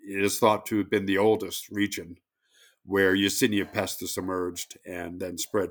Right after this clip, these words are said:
from there. Uh, so it is thought that in the, you know, prior to thirteen forty-seven, uh, there had been a so-called genetic Big Bang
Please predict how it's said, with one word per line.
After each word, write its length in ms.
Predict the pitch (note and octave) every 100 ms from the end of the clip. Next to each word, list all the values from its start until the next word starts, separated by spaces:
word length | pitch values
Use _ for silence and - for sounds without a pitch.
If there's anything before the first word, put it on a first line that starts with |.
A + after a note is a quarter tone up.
| -
from 160 | F2
there. 220 | F2+ E2 C#2 _ _ - _ _ _ _ _ - - - - -
Uh, 200 | F#2 F2+
so 240 | - C3
it 60 | A#2+
is 160 | A2+ -
thought 340 | D#3+ C3 -
that 240 | A#2+ A2+
in 160 | G#2 A2
the, 300 | G#2+ G#2+ G#2 _ - - - _
you 140 | C3
know, 160 | A#2+ G#2
prior 420 | - C3+ D#3 C#3+
to 160 | A#2 A#2
thirteen 420 | D3 D3 - G#2+
forty-seven, 720 | A#2 G#2 G2 - E3+ A2 A2+ - _ _ _ _ _
uh, 260 | - G#2 G#2
there 300 | G#2+ B2 B2+
had 300 | A#2+ A2+ G#2+
been 340 | B2+ A2+ A#2 -
a 340 | G2+ G2+ G2+
so-called 720 | F#2 - B2+ B2+ B2+ A2 G#2 G2+
genetic 480 | G#2+ A2+ A#2+ G#2+ -
Big 240 | A2 E2+
Bang 480 | A2+ A#2+ G2+ F2